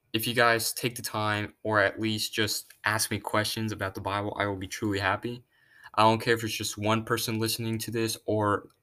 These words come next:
a hundred thousand people listening to this. I want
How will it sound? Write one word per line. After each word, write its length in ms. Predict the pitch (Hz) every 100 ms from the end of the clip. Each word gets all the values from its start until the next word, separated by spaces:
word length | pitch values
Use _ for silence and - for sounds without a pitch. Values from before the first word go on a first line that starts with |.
| -
a 60 |
hundred 340 | - 113 107 107
thousand 340 | 127 131 104
people 260 | 95 92 87
listening 360 | 85 90 85 -
to 100 | -
this. 240 | - - - - - - -
I 200 | 104 110
want 380 | 107 110 110